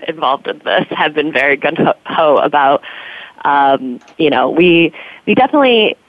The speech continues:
aren't trying to make people feel comfortable, um, and, eh, you know, these, this, I think that defensiveness is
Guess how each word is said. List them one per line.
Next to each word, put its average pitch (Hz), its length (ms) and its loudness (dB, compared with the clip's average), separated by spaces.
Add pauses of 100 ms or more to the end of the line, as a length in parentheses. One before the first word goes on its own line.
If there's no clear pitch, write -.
(500)
aren't 180 260 0
trying 170 420 0
to 180 80 0
make 165 260 2
people 151 320 -2
feel 147 220 0
comfortable, 214 760 2
um, 170 480 2 (100)
and, 165 600 -2 (280)
eh, 131 100 0 (200)
you 127 180 -6
know, 156 180 0
these, 180 320 0 (340)
this, 185 120 -6 (1120)
I 214 120 2
think 269 200 0
that - 520 0 (1300)
defensiveness 220 1000 0 (300)
is 170 320 2